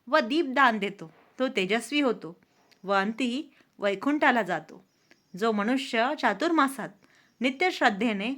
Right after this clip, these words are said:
शाळीग्राम तीर्थ किंवा विष्णूचरणांचे तीर्थ प्राशन करतो, तो पुन्हा जन्माला येत नाही,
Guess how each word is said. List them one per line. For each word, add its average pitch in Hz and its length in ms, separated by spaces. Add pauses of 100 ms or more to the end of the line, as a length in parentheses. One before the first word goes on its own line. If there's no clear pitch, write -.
(140)
शाळीग्राम 233 640 (640)
तीर्थ 294 380 (440)
किंवा 226 400 (480)
विष्णूचरणांचे 294 880
तीर्थ 294 380
प्राशन 285 520
करतो, 240 420 (600)
तो 330 80
पुन्हा 294 380
जन्माला 302 460 (140)
येत 233 260
नाही, 196 320